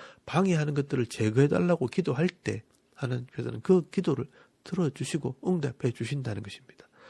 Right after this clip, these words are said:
그래서 이 성도의 삶 속에서는요, 이런 말씀의 열매들이 나오게 되는 것입니다. 그러므로 여러분, 이런 말씀을 위한 기도를 하는 사람이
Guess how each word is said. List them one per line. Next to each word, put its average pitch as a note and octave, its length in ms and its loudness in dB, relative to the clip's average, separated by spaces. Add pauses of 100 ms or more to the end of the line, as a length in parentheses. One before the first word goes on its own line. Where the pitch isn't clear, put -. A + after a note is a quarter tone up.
(180)
그래서 D3 360 2
이 C#3 180 0
성도의 D3+ 500 0
삶 C#3 260 -2
속에서는요, B2+ 720 -4 (440)
이런 C#3+ 240 2
말씀의 B2+ 520 0
열매들이 G#2+ 720 2 (220)
나오게 A#2+ 380 -4
되는 A#2 260 -8
것입니다. - 480 -18 (460)
그러므로 A#2+ 360 -6
여러분, G#2 300 -8 (400)
이런 F3 280 0
말씀을 B2+ 480 -6
위한 A#2 240 -6
기도를 C3+ 320 -4
하는 B2+ 180 -2
사람이 E3 500 2